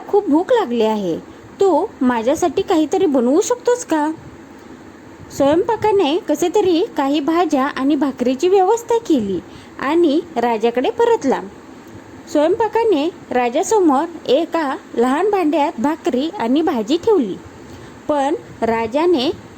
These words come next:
जेवण्यासाठी हात वर करताच एक कुत्रा तेथे आला आणि भांड्यात तोंड घातले.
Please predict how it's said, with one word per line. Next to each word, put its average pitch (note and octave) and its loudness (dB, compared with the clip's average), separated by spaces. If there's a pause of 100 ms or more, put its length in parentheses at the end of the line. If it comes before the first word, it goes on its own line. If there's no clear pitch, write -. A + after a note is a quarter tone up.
(100)
जेवण्यासाठी C#4 0 (260)
हात D4+ -2
वर D4+ 2
करताच E4 -2 (420)
एक F4 -2
कुत्रा C#4 0
तेथे D4 -2
आला E4 0 (560)
आणि E4 2 (420)
भांड्यात C#4 0
तोंड G#4+ 0
घातले. E4 -2